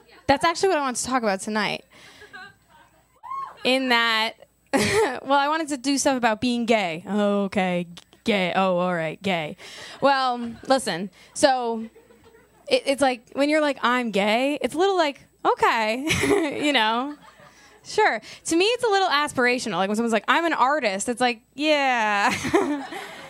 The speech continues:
You know, that's for us to decide, <laughs> right? You know, "I'm gay." Well, you know, that's fine. But then when someone to me says, I, "Oh, Natalie's gay," I lo-, I'm like,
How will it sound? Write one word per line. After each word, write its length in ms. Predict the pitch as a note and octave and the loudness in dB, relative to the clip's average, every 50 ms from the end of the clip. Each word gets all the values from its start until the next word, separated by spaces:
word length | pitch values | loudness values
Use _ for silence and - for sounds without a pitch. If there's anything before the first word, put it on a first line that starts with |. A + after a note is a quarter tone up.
| - - - - | -18 -16 -8 -4
You 100 | D#4+ F4 | 0 0
know, 460 | D#4+ C4+ A#3 G#3 G3+ G3 G3+ G#3+ A3+ - A#3 | 2 2 2 2 2 0 0 -2 -2 0 2
that's 220 | D4+ F4 G4 - | 2 2 2 2
for 140 | - G4 F4 | 0 2 2
us 260 | - E4+ F4+ F4 - | 2 2 0 -2 -2
to 100 | - D#4 | -2 -2
decide, 520 | A#3 B3+ A3+ - G#3 F3+ D3 E3+ F3+ F3+ - | 0 0 0 0 0 0 0 0 0 0 0
<laughs> 140 | - - | 0 2
right? 680 | - F#4+ D4+ C4 A#3+ A#3 B3+ B3+ C4+ D4 E4 F4+ E4+ - - - - - - - - - - - - | 2 2 0 0 0 2 2 2 2 2 0 -2 -4 -6 -6 -8 -8 -8 -8 -8 -10 -10 -10 -8 -4
You 80 | A#3 | 0
know, 300 | B3+ B3 A#3 G#3+ G#3+ A#3 A#3 | 2 2 2 2 2 0 2
"I'm 340 | - C4 D4 D4+ D#4 D4+ B3 | 2 2 2 0 0 0 2
gay." 460 | D#4 D#4+ D#4+ C#4+ B3+ A3 G#3 A3 - - - | 2 2 2 2 0 -2 -2 -4 -4 -2 0
Well, 560 | D#4 F4 F4+ F4+ F4+ F4+ F#4 F#4+ F#4 - - | 2 2 2 2 2 0 0 0 -2 -2 -2
you 120 | E4 F#4 | 0 0
know, 280 | F4 C4+ A#3+ A#3 A#3+ B3+ | 2 2 2 2 0 0
that's 220 | B3+ D4 E4+ - - | 0 0 0 0 0
fine. 240 | - F#4+ D4 B3+ - - - - - | 0 0 0 0 -4 -8 -14 -10 -4
But 140 | - D#4 D#4 | -2 0 2
then 140 | F4 F4+ F#4 | 2 2 2
when 140 | F#4 F4+ E4 | 0 -2 0
someone 360 | - G4 F#4+ G4 G4+ G4 F4+ | 2 2 2 2 0 -2 0
to 120 | - E4 F4 | 0 0 2
me 260 | E4 F4 F4+ F4+ F4 | 2 2 2 0 0
says, 460 | - - F4 D#4 D4+ D4+ D4 C4+ B3 - | 0 2 2 2 2 2 -2 -2 -2 0
I, 320 | A3+ A#3+ B3+ A#3+ - - - - - - | 2 2 2 0 -2 -6 -14 -8 -2 0
"Oh, 140 | B3 B3+ A#3+ | 2 2 2
Natalie's 500 | A#3 A3+ A#3 B3+ B3+ B3 A#3 A3+ G#3+ F#3+ | 2 2 2 2 0 0 -2 -2 -2 0
gay," 440 | G#3+ G3 G3+ G#3+ A#3+ C#4 D#4 D#4 - | 0 2 2 2 2 0 0 -2 0
I 180 | - B3 C4+ C4+ | 0 0 0 0
lo-, 180 | C4+ C4 C4+ C#4+ C#4+ B3+ | 0 0 0 0 2 2
I'm 200 | C4+ C4+ C#4 C#4 | 0 0 2 0
like, 260 | C4+ C4 B3+ - | 0 0 -2 -4